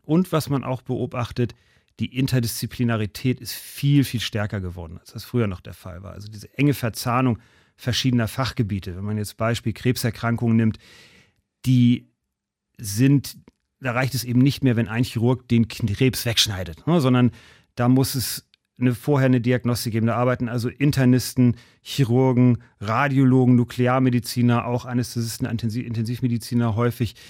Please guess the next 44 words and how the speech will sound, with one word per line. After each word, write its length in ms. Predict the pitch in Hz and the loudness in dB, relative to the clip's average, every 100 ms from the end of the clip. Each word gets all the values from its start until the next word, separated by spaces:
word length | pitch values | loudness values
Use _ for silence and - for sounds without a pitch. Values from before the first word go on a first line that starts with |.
| - _ - | -20 _ -8
äh, 80 | 127 | -4
und 180 | 135 | -4
noch 120 | 131 117 | -4 -2
andere 260 | 127 131 | 0 0
Fachgebiete 640 | - 123 - 117 120 127 117 | -2 -6 -4 -2 -2 -2 -2
wirklich 340 | 135 117 - | -4 -8 -4
Hand 160 | 127 - | -4 -2
in 200 | 110 101 | -4 0
Hand. 180 | 127 - | 0 2
Man 140 | 120 | 0
muss 160 | 131 - | 2 0
das 140 | 123 | -2
miteinander 460 | 135 123 123 127 120 | -2 0 0 0 0
besprechen, 540 | 117 - 127 139 127 - - _ _ | -2 -4 -2 2 0 -2 -20 _ _
einen 360 | 127 120 117 | 0 2 2
Pfad 520 | - - 123 131 131 - _ - | 0 -4 0 0 -2 -8 _ 0
mit 160 | 127 | 0
den 120 | 131 117 | 2 0
Patientinnen 580 | 120 - 123 123 127 | -2 -4 -2 0 0
und 120 | 113 107 | -2 -6
Patienten 480 | 107 - 120 117 | -8 -2 -2 -2
entwickeln. 480 | 110 101 127 135 131 | -2 -2 0 2 2
Und 100 | 120 | 2
es 220 | 110 - - _ _ | -2 -6 -16 _ _
betrifft 480 | 127 - - 131 120 | -6 -4 -2 -2 2
ja 60 | |
nicht 140 | 120 110 | 2 2
nur 100 | 104 | -2
das 140 | - | -4
Krankenhaus, 680 | - 131 127 113 90 78 - _ - _ | -4 -4 -2 -6 -6 -10 -14 _ -20 _
sondern 320 | - 110 110 | -6 -4 -4
extrem 560 | 110 98 - - 131 123 | -6 -8 -6 0 4 4
wichtig 320 | 123 - 101 | 2 -2 -6
ist 180 | 110 - | -8 -10
es 140 | 107 | -10
ja 100 | 110 | -8
auch, 140 | 101 - | -10 -10
dass 180 | 107 | -8
man 100 | 113 | -4
die 120 | 104 104 | -2 2
niedergelassenen 720 | 135 127 113 110 - 107 104 | 2 2 2 0 0 0 -2
Kolleginnen 500 | 110 104 110 107 101 | -2 0 0 0 -4
und 140 | 101 | -8
Kollegen 500 | - 107 107 110 107 | -4 -2 0 2 0